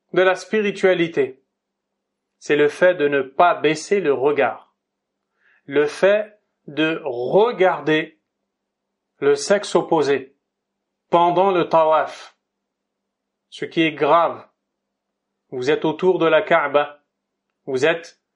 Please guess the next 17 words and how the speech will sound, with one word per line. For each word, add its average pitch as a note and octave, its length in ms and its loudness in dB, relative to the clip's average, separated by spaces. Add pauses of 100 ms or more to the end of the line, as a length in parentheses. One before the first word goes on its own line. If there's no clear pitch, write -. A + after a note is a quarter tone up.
(240)
dans C3 160 -2
la D3 120 4
maison D#3+ 360 0
d'Allah D#3+ 380 2
subhanahu D#3 580 -2
wa D3+ 140 0
ta'ala, D3+ 580 0 (400)
vous C3+ 160 -4
avez C#3+ 260 4
été D3 240 -2
favorisé, D#3 960 0 (320)
choisi, E3 680 -2 (1000)
tout G3+ 140 -4
vous F#3+ 240 -4
a F3 60 2
été E3+ 260 -2
facilité, D#3 880 -2